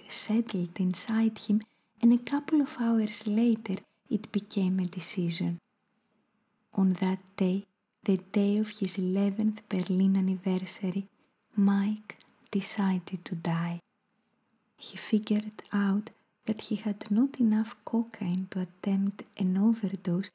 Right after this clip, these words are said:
and cutting himself sounded too messy and too painful.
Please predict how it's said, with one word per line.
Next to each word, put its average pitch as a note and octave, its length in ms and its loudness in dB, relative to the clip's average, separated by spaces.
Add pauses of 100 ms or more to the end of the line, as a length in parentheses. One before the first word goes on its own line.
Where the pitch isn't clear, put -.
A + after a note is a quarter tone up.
(440)
and G3+ 240 0
cutting A3+ 520 -2
himself F3+ 640 -2 (200)
sounded G#3+ 540 0 (160)
too A#3+ 120 -2
messy G#3 600 2
and F3 160 0
too G3+ 220 -8
painful. G3 680 0